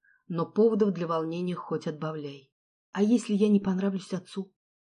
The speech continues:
А если он мне не понравится? И что тогда делать? Я ведь никогда его не видела.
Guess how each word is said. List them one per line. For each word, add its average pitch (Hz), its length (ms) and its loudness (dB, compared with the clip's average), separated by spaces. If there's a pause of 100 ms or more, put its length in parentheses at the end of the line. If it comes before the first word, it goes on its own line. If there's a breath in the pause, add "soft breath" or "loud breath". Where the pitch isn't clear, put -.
(140)
А 233 100 6
если 277 280 8
он 269 240 10
мне 208 100 8
не 196 100 10
понравится? 202 640 -4 (340)
И 247 60 4
что - 200 0
тогда 208 240 2
делать? 214 420 0 (400)
Я 202 120 2
ведь 202 140 -2
никогда 202 400 0
его 214 180 0
не 220 180 0
видела. 175 400 -2